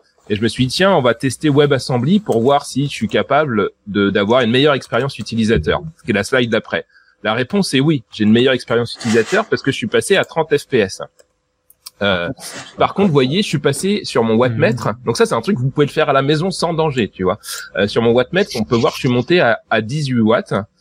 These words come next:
Speaker 1: Et donc là, on se dit, finalement, j'ai amélioré la performance de mon application quelque part, puisque j'ai trente F P S, c'est mieux pour l'expérience utilisateur,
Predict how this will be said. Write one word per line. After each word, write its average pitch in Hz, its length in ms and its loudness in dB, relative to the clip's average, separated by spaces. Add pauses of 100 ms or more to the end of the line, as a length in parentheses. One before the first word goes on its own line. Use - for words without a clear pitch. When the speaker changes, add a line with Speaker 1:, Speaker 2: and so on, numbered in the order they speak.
(420)
Speaker 1:
Et 135 80 2
donc 160 180 0
là, 240 100 4
on 180 80 4
se 139 80 0
dit, 190 260 2
finalement, 170 600 0
j'ai 127 120 0
amélioré 180 460 2
la 127 100 2
performance 139 560 0
de 123 60 2
mon 113 160 2
application 147 500 -2
quelque 113 260 -2
part, 95 300 -4
puisque 113 300 -4
j'ai 113 140 0
trente 135 300 -2
F - 140 -4
P 127 100 2
S, 147 380 0
c'est 110 220 0
mieux 131 180 4
pour 117 180 0
l'expérience 117 460 -2
utilisateur, 104 600 0